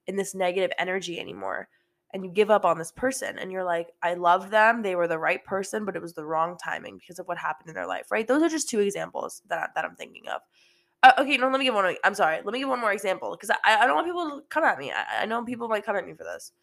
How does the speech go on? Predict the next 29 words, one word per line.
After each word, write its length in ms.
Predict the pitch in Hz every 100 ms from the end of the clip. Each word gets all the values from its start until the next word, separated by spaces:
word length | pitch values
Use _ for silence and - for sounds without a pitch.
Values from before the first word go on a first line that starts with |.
| _ _ -
One 140 | 220
more 160 | 240 247
example 460 | 214 185 180 156
is, 380 | - 151 156 - _ _ _ _ _ _ _ _ _ _ _ -
let's 240 | 208 202 208
say 160 | 240
you 160 | 240 214
start 260 | - 196 196
dating 280 | 190 214
young, 360 | 226 - 220 196 _ _ _
right? 300 | - 190 254
You 120 | 220 202
start 240 | 208 214
dating 240 | 220 226
someone 260 | 262 277 294
young, 340 | 214 151 190 - _ _ _ _ _ -
and 680 | 208 202 196 190 190 190 196 - _ _ -
this 260 | 185 202 -
person, 800 | - 226 - 190 190 247 254 - _ _
right, 280 | 196 180 185
you're, 460 | 190 196 196 190 185
you 280 | 180 202
realize 400 | 196 214 208 196
that 180 | 196 165
you're 220 | 196 196
younger 380 | 196 190 196 202
than 180 | 185 185
this 160 | 190 -
person, 500 | 185 185 185 180